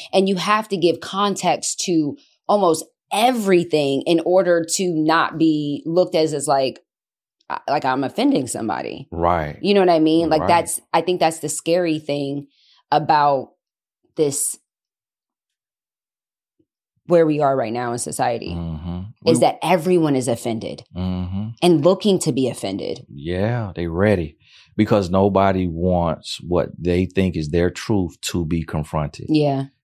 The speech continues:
Speaker 2: We don't want accountability. We
Speaker 1: Yeah.
Speaker 2: want to do what makes sense to us, and that's it.
Speaker 1: Yeah.
Speaker 2: And not realizing that it's bigger than us.
Speaker 1: Mm-hmm.
Speaker 2: Like, it would serve me to join a religion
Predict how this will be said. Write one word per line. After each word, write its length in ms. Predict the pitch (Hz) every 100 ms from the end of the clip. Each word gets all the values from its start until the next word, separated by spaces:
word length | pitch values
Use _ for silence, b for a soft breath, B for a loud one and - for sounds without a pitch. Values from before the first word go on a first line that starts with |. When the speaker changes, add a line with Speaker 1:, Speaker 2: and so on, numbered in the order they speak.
| _
Speaker 2:
We 160 | 92 95
don't 380 | 82 90 90 65
want 300 | 87 90 85
accountability. 840 | 76 85 82 76 85 78 78 82 -
We 160 | 151 101
Speaker 1:
Yeah. 200 | 139 92
Speaker 2:
want 260 | 90 82 -
to 140 | 87
do 260 | 76 92 92
what 320 | 90 90 73
makes 340 | 85 82 -
sense 240 | - 92 -
to 240 | 95 90
us, 280 | 85 85 - _ _ _ _ 98
and 180 | 85
that's 240 | 87 160 -
it. 240 | 98 76
Speaker 1:
Yeah. 280 | 147 139 139 139 _ _
Speaker 2:
And 120 | 98 104
not 220 | 117 98
realizing 480 | 135 120 110 101 98
that 320 | 98 92 -
it's 140 | 98 85
bigger 260 | 92 90
than 180 | 76 78
us. 260 | 67 - -
Speaker 1:
Mm-hmm. 440 | 165 160 151 147 147 _ _ -
Speaker 2:
Like, 380 | 98 98 87 -
it 140 | 160 127
would 120 | 120
serve 500 | - 127 123 104 87
me 420 | 104 92 78 78 _ _ _ _ _ -
to 600 | 117 101 98 95 90 90 101
join 260 | 95 113 110
a 80 |
religion 680 | 95 90 98 92 85 82 78